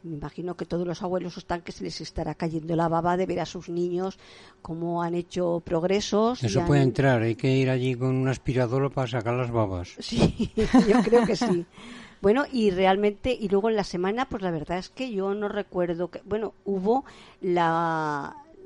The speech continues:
Speaker 1: la clausura de la Universidad de la Experiencia y fue una
Speaker 2: Se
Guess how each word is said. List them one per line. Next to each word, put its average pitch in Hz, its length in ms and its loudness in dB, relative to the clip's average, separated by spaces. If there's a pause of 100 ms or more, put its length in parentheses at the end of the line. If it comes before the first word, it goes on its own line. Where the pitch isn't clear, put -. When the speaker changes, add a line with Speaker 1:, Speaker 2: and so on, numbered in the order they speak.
Speaker 1:
la 160 760 -6
clausura 180 720 4
de 165 720 -2 (100)
la 165 160 -2
Universidad 160 540 -4
de 160 60 -2
la 156 60 -4
Experiencia 202 720 -2 (840)
y 180 80 -6
fue 175 280 -6
una 170 180 -4
Speaker 2:
Se 165 60 -8